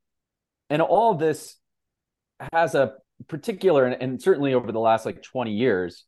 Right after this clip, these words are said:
um, but it's probably been going on longer than that, there's a selection effect. The kind of people who are invited, uh, to participate, um, in these, um, in this cultivation of talent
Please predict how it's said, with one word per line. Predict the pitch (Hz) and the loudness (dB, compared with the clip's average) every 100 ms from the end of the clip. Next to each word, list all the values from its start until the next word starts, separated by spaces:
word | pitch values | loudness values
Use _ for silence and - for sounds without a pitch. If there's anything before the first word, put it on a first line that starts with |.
| _ _ _ | _ _ _
um, | 113 107 101 98 | -4 -2 -2 -2
but | 123 | -2
it's | 127 | -2
probably | - 160 127 | 2 4 4
been | 117 | 0
going | 117 120 113 | -2 -2 -2
on | 110 | -2
longer | 107 101 | -2 -4
than | 98 98 | -6 -4
that, | 131 117 98 - _ _ - | -2 0 -2 -4 _ _ -4
there's | 143 | -2
a | 139 | -2
selection | - 151 175 - 151 | -2 2 2 2 -6
effect. | 107 - 98 - | -6 0 0 0
The | 113 | -4
kind | 165 151 | -2 -2
of | - | -4
people | - 160 151 | -10 -4 -4
who | 127 127 | -2 0
are | 113 113 | 2 2
invited, | 107 87 110 131 123 104 98 - _ _ _ | 0 -2 0 0 0 -2 -4 -16 _ _ _
uh, | 104 101 98 98 92 | -4 0 0 -2 -4
to | 127 117 | -6 -6
participate, | 107 123 104 160 147 131 98 95 92 - _ _ - | -4 -6 -4 -4 -4 -6 -2 -2 -2 -12 _ _ -6
um, | 107 104 | -4 -2
in | 110 107 | -2 -4
these, | 107 107 98 - - _ _ _ _ _ _ | -4 -4 -6 -8 -20 _ _ _ _ _ _
um, | 98 98 95 95 92 90 - _ _ _ _ _ _ _ _ _ _ - | 2 4 4 4 2 -2 -14 _ _ _ _ _ _ _ _ _ _ -4
in | 123 | -2
this | 120 | -4
cultivation | - 143 135 117 120 131 131 127 | -2 -2 -2 -2 0 0 -2 -6
of | 113 - | -8 -8
talent | 156 165 160 104 95 | -4 0 0 -2 -4